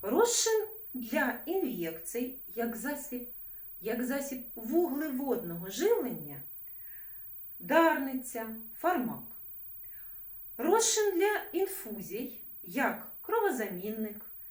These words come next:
перфузійний розчин, такі підприємства, як Юрія Фарм та Інфузія. Ну а солодкі таблетки глюкози —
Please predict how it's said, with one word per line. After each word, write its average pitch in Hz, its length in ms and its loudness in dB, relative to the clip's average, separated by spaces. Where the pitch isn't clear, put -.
перфузійний 359 720 4
розчин, 180 600 -4
такі 247 300 2
підприємства, 202 760 -4
як 165 320 -6
Юрія 208 540 2
Фарм 381 500 0
та 311 260 2
Інфузія. 254 720 -4
Ну 339 140 8
а 440 200 10
солодкі 311 720 2
таблетки 208 840 -2
глюкози — 392 880 2